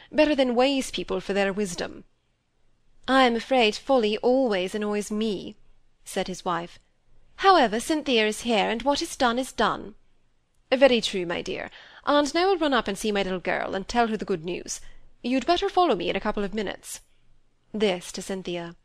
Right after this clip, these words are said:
Molly's delight at seeing her showed itself first in a few happy tears, and then in soft caresses and inarticulate sounds of love. Once or twice she began,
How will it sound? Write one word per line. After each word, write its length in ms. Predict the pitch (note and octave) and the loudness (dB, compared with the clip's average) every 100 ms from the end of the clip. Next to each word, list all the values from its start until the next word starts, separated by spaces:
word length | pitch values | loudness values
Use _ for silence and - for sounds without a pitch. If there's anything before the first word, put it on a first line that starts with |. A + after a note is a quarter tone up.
| _ _ _ _ _ _ _ _ _ _ _ | _ _ _ _ _ _ _ _ _ _ _
Molly's 440 | C4+ C4+ D4 D#4 | 4 6 4 0
delight 500 | D#4 C#4+ G#3+ F3 F3+ | 0 2 2 2 -2
at 160 | G#3 - | -6 -6
seeing 320 | - G3 F#3+ | -4 -4 -4
her 180 | F#3+ F#3 | -6 -2
showed 360 | - A3 G#3+ | 0 2 2
itself 380 | G#3+ - A3 G3+ | 0 -2 -2 -2
first 420 | - A#3+ A#3+ - | -2 -2 -2 -4
in 120 | - A3+ | -6 -8
a 40 | |
few 300 | - B3 B3+ | -6 -2 -2
happy 360 | A3+ G#3 A3 A3 | 0 -2 -2 -6
tears, 500 | G3+ F3+ F3 F3 - - - _ | -6 -6 -8 -12 -16 -20 -20 _
and 220 | G#3+ G#3+ | -2 -2
then 280 | G3+ G3 F#3+ | 0 0 2
in 120 | G3+ | -2
soft 380 | G3+ G3+ F#3 - | -4 -2 -2 -2
caresses 600 | - G#3 F#3+ - G3 F#3+ | -4 0 0 -2 -6 -4
and 120 | G3+ - | -4 -2
inarticulate 760 | B3 B3+ C4 A#3 - G#3 - | -2 -2 -2 -6 -4 -4 -4
sounds 380 | - F#3 F3 F3 | -4 -4 -4 -8
of 100 | F#3 | -4
love. 380 | F#3+ F3 E3+ - - _ _ _ - _ _ - | -2 -2 -6 -18 -20 _ _ _ -20 _ _ 0
Once 280 | B3+ C#4 | 2 2
or 120 | D#4+ D#4 | 0 -2
twice 340 | - G#3 G3 | 0 0 2
she 160 | - G#3 | -2 -4
began, 480 | G3+ G3 F#3 F#3 | -2 0 0 -4